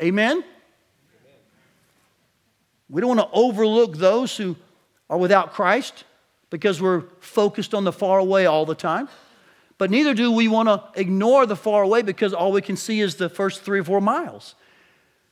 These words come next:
You see, th-, the real joy and the beauty of the Great Commission is that it is for all peoples, both near and far. There is no language group that's not invited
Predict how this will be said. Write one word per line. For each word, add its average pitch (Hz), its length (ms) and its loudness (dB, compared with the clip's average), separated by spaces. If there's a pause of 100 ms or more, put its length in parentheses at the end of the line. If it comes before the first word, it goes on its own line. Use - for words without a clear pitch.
(140)
You 185 80 -8
see, 240 240 0
th-, - 140 -12 (680)
the 185 180 -4
real 226 420 -2 (300)
joy 123 680 -4 (260)
and 156 140 -8
the 151 60 -8
beauty 175 340 -8
of 170 100 -6
the 143 100 -8
Great 151 200 -4
Commission 165 400 -8
is 143 140 -10
that 151 160 -4
it 185 100 -6
is 190 160 -6
for 180 240 -8
all 175 320 -6
peoples, - 600 -14 (600)
both 147 300 -6
near 156 240 -6
and 123 100 -12
far. 110 360 -12 (300)
There 190 140 -2
is 180 160 -2
no 185 360 -2
language 202 560 -4
group 143 180 -6
that's 131 220 -12
not 156 360 -8
invited 151 680 -10